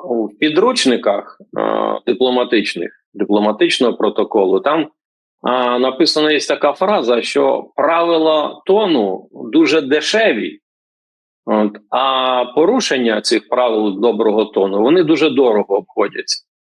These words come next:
І, власне, е, зверніть увагу, там ще вище є позиція подяки господарям за те, що приймають і так далі.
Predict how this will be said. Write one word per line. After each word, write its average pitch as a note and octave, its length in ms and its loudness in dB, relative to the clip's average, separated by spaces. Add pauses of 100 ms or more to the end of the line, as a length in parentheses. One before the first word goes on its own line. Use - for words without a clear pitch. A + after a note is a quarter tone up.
(560)
І, B2+ 60 0
власне, E3+ 640 0 (240)
е, C3 420 0
зверніть D3+ 380 2
увагу, A#2+ 400 2
там C#3 220 -2
ще D#3 240 0
вище D#3+ 460 2
є C#3 140 2
позиція C#3 640 0
подяки A#2+ 760 0 (360)
господарям A#2+ 800 -2
за A2+ 160 -2
те, B2+ 160 -2
що A2+ 180 -2
приймають A#2+ 680 0
і G2 40 -12
так G#2 220 -4
далі. G2 300 -2